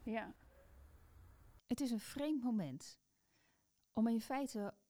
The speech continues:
oog in oog te staan met iemand over wie je zoveel denkt te weten en die je tegelijkertijd eigenlijk niet kent.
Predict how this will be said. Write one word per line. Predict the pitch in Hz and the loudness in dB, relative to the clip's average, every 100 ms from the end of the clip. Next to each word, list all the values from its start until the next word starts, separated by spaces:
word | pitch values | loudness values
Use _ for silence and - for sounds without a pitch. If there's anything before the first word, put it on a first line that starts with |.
| - | 2
oog | 247 311 | 4 4
in | 254 214 | 0 0
oog | 247 277 | 0 2
te | 240 | 0
staan | - - 214 202 - _ _ _ _ | -2 -2 -2 -2 -4 _ _ _ _
met | 208 - | -4 2
iemand | 240 226 208 - - _ _ _ | 4 4 2 -4 -10 _ _ _
over | - 202 214 | -4 -2 -2
wie | 208 202 202 | -2 0 0
je | 185 | 0
zoveel | 214 262 - 202 175 | 2 0 0 -4 0
denkt | 208 294 - | 2 2 2
te | 190 | 0
weten | 170 208 - 302 - _ _ _ _ _ _ _ _ | 2 -2 -4 -8 -8 _ _ _ _ _ _ _ _
en | - 196 | 0 2
die | 214 | 2
je | 208 | 0
tegelijkertijd | 196 202 202 262 254 - 226 220 - - _ _ _ | -2 -2 -4 -4 -4 -4 -4 -6 -10 -18 _ _ _
eigenlijk | - 233 254 208 214 | 0 0 2 -2 -2
niet | 196 - | -4 -2
kent. | 226 185 160 | -2 -2 -6